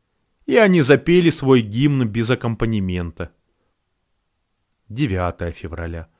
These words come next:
Двенадцать часов дня. Хозяин гостиницы только что предложил мне съехать. Меня изгоняют по просьбе всех англичан.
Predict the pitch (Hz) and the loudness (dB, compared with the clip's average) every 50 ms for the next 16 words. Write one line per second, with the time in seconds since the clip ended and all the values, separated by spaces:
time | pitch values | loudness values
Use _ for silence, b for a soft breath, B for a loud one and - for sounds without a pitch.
0 | _ _ _ _ _ _ _ _ _ _ - 85 80 90 95 90 87 95 127 170 | _ _ _ _ _ _ _ _ _ _ -18 -12 -8 -6 -6 -4 -4 -4 -4 -4
1 | - - - 190 - - - 104 - - 110 120 117 107 98 90 95 92 92 90 | -4 -6 -8 -8 -8 -8 -10 -8 -8 -4 -4 -4 -4 -4 -6 -8 -6 -6 -6 -6
2 | 87 85 - _ _ _ _ _ _ _ _ _ _ _ _ _ _ _ _ _ | -6 -8 -12 _ _ _ _ _ _ _ _ _ _ _ _ _ _ _ _ _
3 | _ _ _ - 117 113 101 143 190 226 233 220 180 190 180 - - 214 208 214 | _ _ _ -4 -4 -2 2 4 4 4 4 4 4 2 2 2 0 0 0 2
4 | 196 - 185 - - 196 214 196 202 170 - 208 185 - 170 151 131 135 135 120 | 2 0 -2 2 2 2 2 2 -2 -2 0 -2 -2 0 -2 0 2 2 2 2
5 | 113 170 185 175 160 165 180 131 - - 120 107 104 104 98 - 113 98 - - | 4 2 2 4 2 0 0 -2 -2 -4 -4 -2 -2 -2 -2 -2 -6 -8 -8 -12
6 | _ _ _ _ _ _ _ _ _ _ _ _ _ _ _ - - 240 269 277 | _ _ _ _ _ _ _ _ _ _ _ _ _ _ _ -8 -4 -2 0 4
7 | 247 214 160 123 117 147 147 147 156 175 180 165 170 - 143 120 - 139 143 156 | 4 4 4 4 4 2 4 4 6 4 4 4 2 0 -2 0 0 0 0 0
8 | 139 123 123 139 - - - - 127 123 120 - 120 113 110 101 107 113 110 - | 0 2 0 -2 -2 -2 -6 -2 -2 -2 0 0 -2 -4 -2 -4 -4 -6 -6 -6
9 | - 110 98 95 95 87 | -4 -4 -4 -4 -4 -8